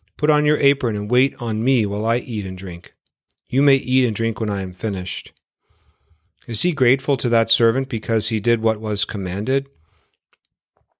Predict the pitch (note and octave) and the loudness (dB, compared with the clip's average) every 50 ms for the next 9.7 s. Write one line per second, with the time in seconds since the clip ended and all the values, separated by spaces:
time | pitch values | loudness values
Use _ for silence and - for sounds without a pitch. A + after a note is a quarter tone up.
0 | _ _ _ _ _ _ _ _ _ _ _ _ - - - C#3 C#3+ C#3 - D3 | _ _ _ _ _ _ _ _ _ _ _ _ -8 -2 2 2 2 2 0 0
1 | C3+ B2+ - C3 B2 A#2+ A#2 A2 - - B2+ C3 A#2+ G2+ F2+ E2+ F2 _ _ _ | 0 0 0 0 0 0 0 -2 -4 -4 -2 -2 -2 -2 -4 -8 -12 _ _ _
2 | _ _ _ _ _ _ _ _ _ - A#2+ C3+ D3+ F#3 F#3 D3 B2 C3+ C3+ C3+ | _ _ _ _ _ _ _ _ _ -2 0 2 4 4 2 2 2 2 2 4
3 | C#3 C3 B2+ B2+ C3 B2 A#2+ A#2 A2 G2 G#2 A2 G#2 G#2 G#2 - - G#2+ A2+ A#2 | 4 2 4 2 2 2 2 0 0 0 0 -2 -2 -2 -4 -8 -8 -4 -2 0
4 | B2+ C3+ B2 G2+ F#2 F2 F2 G2+ - _ _ _ _ _ _ _ _ - - - | 0 0 -2 -4 -6 -8 -10 -14 -20 _ _ _ _ _ _ _ _ -6 0 2
5 | C#3 C3 B2+ A#2+ B2+ D3+ E3 D#3 C3+ A#2+ A#2+ A2+ - B2+ C3 C3 B2 - - C#3 | 2 2 2 2 2 2 2 4 4 4 2 0 -2 -4 -4 -6 -6 -4 -2 0
6 | C#3+ C#3 C#3 - A2+ G#2+ F#2 G2 F#2+ - - - A#2 A#2+ G#2+ G2+ F#2+ F#2 F#2 - | 0 0 0 -2 -4 -4 -4 -4 -6 -6 -2 0 2 2 2 0 -4 -6 -6 -4
7 | - - - - _ _ _ _ _ _ _ _ _ _ _ _ - D3 F#3 F#3+ | -4 -4 -6 -8 _ _ _ _ _ _ _ _ _ _ _ _ 0 2 2 2
8 | D3 B2 - C3+ C3 C3+ C3+ B2+ A#2+ A2+ A2+ A#2 A2+ G#2+ G2+ G2 F#2+ F2+ G#2 G#2+ | 2 2 2 2 2 4 2 2 0 0 0 0 0 0 0 -2 -4 -4 0 2
9 | A2+ A#2 A#2 A2 G2+ - - A2 F2+ F#2 F2+ F2 F2 E2+ | 2 2 2 2 -2 -4 -6 -6 -8 -8 -10 -10 -12 -14